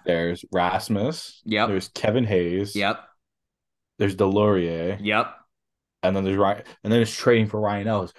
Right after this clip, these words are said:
Speaker 1: So technically, he's got four bad contracts sitting on his head.
Speaker 2: Yeah.
Speaker 1: All of which are pretty much unmovable.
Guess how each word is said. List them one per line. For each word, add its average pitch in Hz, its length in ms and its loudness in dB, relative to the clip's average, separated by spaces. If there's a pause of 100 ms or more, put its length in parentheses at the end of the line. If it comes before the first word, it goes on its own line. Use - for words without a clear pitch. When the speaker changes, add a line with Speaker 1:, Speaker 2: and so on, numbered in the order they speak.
(100)
Speaker 1:
So 117 100 -2
technically, 113 400 2
he's 139 120 4
got 107 240 2
four 127 220 6
bad 104 240 4
contracts 98 560 -2
sitting 101 220 0
on 95 120 0
his 92 140 -6
head. 87 300 -2 (680)
Speaker 2:
Yeah. 101 260 -2 (800)
Speaker 1:
All 131 240 8
of 113 100 0
which 113 140 0
are 110 60 0
pretty 113 200 0
much 101 160 2
unmovable. 98 720 -2